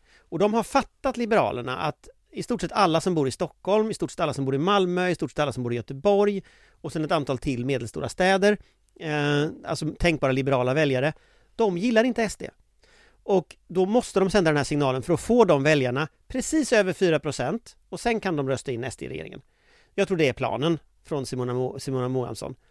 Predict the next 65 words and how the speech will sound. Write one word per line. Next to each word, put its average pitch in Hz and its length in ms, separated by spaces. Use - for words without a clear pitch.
Det, 226 120
det 190 100
är - 20
liksom, 185 220
det 170 60
är 180 40
det 156 180
som 151 160
är 123 160
den 131 100
strategiska 120 520
idén 151 300
som - 120
de 120 120
har 113 100
här. - 160
Den 175 140
strategiska 175 380
idén 151 100
från - 120
S - 300
D 320 80
är 294 60
naturligtvis - 440
bara 135 220
att 123 100
säga 127 380
det 151 140
de 131 120
har 117 60
sagt 123 200
hela 117 120
tiden. 254 280
Eh, 143 340
de 180 260
vill 285 100
sitta 220 200
i 185 40
regeringen. 196 360
De 147 100
ska 160 140
komma 151 200
in 226 160
som 233 120
statsråd 202 420
tjugohundratjugosex, 180 640
de 208 140
ska 214 120
bli 208 80
statsminister 139 540
tjugohundratrettio. - 580
Eh, 135 420
och, - 380
eh, 143 280
det 190 360
är 392 60
liksom 220 240
planen, 196 400
och 139 60
det 175 80
har 214 60
varit 254 140
planen 202 240
hela 180 140
tiden. 185 440